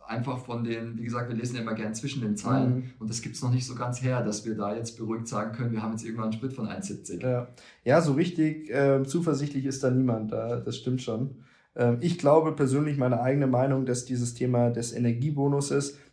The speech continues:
Speaker 2: der jetzt auch irgendwie ausgezahlt wird, dreihundert Euro pro Arbeitnehmer, die es irgendwie im August oder September auch nochmal gibt,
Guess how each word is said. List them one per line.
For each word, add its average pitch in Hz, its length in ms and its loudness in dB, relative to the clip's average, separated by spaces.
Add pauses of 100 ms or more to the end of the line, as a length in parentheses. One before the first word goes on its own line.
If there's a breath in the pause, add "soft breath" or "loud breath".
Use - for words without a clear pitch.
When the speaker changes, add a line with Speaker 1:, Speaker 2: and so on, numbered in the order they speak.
Speaker 2:
der 123 160 6
jetzt 127 160 4
auch 127 100 2
irgendwie 131 240 4
ausgezahlt 131 600 2
wird, 135 240 0
dreihundert 127 300 2
Euro 135 340 4
pro 135 320 0
Arbeitnehmer, 127 540 4
die 120 100 -2
es 120 100 -4
irgendwie 123 240 -2
im 117 100 2
August 127 340 0
oder 123 140 2
September 123 460 4
auch 131 160 6
nochmal 127 300 2
gibt, 143 300 2